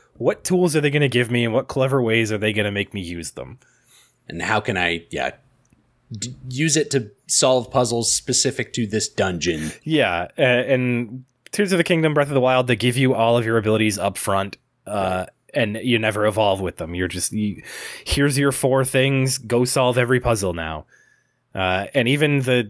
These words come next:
Speaker 1: abilities you do get from this one, the puzzles you solve with them suck. Uh, and
Speaker 2: Yeah.
Speaker 1: the abilities outside of the dungeon mostly suck,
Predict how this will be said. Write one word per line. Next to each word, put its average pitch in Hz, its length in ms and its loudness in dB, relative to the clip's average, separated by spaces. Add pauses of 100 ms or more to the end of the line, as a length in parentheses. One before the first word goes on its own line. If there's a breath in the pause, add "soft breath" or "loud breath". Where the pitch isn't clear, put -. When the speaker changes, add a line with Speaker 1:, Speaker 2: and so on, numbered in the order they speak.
(160)
Speaker 1:
abilities 127 400 0
you 120 120 0
do 151 140 0
get 139 200 0
from 123 140 0
this 120 180 2
one, 117 420 2
the 120 80 -2
puzzles 139 520 0
you 123 80 0
solve 113 260 0
with 113 160 -4
them 101 400 -4
suck. - 460 0 (880 soft breath)
Uh, 98 340 2
and 120 120 0
Speaker 2:
Yeah. 123 80 0
Speaker 1:
the 107 80 2
abilities 123 480 0
outside 117 580 0
of 107 120 -2
the 107 100 -2
dungeon 113 600 -2
mostly 110 460 0
suck, 87 380 -8